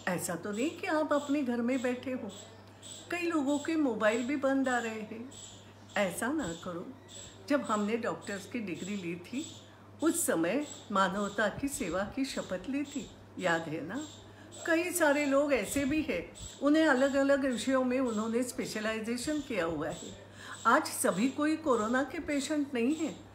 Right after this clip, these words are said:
कुछ ऐसे भी हैं, उनको आपकी ज़रूरत है। हाँ,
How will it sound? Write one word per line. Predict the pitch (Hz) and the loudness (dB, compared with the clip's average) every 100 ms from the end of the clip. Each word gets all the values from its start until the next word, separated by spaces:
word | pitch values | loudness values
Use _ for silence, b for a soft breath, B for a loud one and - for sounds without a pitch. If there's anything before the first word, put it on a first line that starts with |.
| B - - | B -10 -2
कुछ | 277 277 | 0 2
ऐसे | 208 208 277 | 2 2 2
भी | 311 269 | 2 0
हैं, | 233 202 247 - - - | 0 -2 -2 -4 -10 -4
उनको | 233 208 - 269 | 0 0 0 0
आपकी | 220 190 - 254 | 0 -2 -6 -8
ज़रूरत | 202 165 165 165 214 - - | -4 -2 -2 -2 -4 -6 -4
है। | 269 240 - - - - - | -2 -2 -8 -14 -14 -16 -14
हाँ, | - 262 226 | 2 4 4